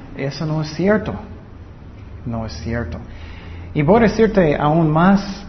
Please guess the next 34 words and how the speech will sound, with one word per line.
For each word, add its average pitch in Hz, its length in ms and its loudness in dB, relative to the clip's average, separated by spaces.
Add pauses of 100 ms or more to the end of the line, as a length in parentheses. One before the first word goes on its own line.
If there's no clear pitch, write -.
peor. 160 680 4
Muchas 190 300 2
veces 165 360 2
vas 160 260 2
a - 20 4
mirar 147 380 4
personas 165 420 0
en 131 100 -2
el 123 80 -2
ministerio 180 680 2
que 139 160 0
Dios 147 280 0
está 139 300 -2
usando 208 720 0 (800)
y 131 100 0
tú 214 240 4
conoces 175 460 4
sus 127 200 0
vidas 151 440 4
y - 20 -2
estás 135 240 -4
pensando, 110 640 -6
"Uy, 143 420 -2
Señor, 160 300 -4
¿por - 140 -8
qué 190 80 -4
estás 180 280 -4
usando 147 400 -6
ellos? 175 520 -4
No 156 120 -4
entiendo". 170 480 0 (540)
Y 143 100 0
puede 147 380 4
tropezarte. 139 880 0